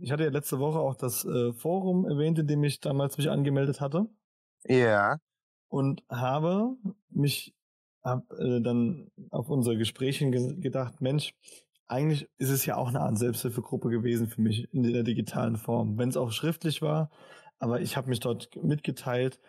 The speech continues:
Speaker 1: hab da alles niedergeschrieben, es war für mich eine Art Tagebuch zu führen und andere Leute an mei-, an diesem Prozess teilhaben zu lassen. Und hab mir dann daraufhin gesagt, weißt du was, dann,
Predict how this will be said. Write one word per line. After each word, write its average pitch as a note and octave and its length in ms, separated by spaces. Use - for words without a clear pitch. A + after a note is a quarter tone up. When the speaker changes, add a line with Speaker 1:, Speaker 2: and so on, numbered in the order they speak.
Speaker 1:
hab A#2 200
da A2+ 120
alles A#2 220
niedergeschrieben, B2 720
es A2 120
war A#2+ 100
für A#2+ 80
mich A#2+ 160
eine A#2+ 100
Art A2 140
Tagebuch A#2 460
zu - 140
führen A#2 400
und - 140
andere C3+ 320
Leute B2+ 220
an B2 60
mei-, B2 140
an C#3+ 100
diesem A#2+ 140
Prozess B2 380
teilhaben A2+ 480
zu A2+ 140
lassen. A2+ 340
Und C3+ 140
hab C3 120
mir C3+ 80
dann B2 140
daraufhin A#2+ 420
gesagt, B2+ 280
weißt A2+ 240
du C3+ 60
was, C3+ 200
dann, A#2+ 320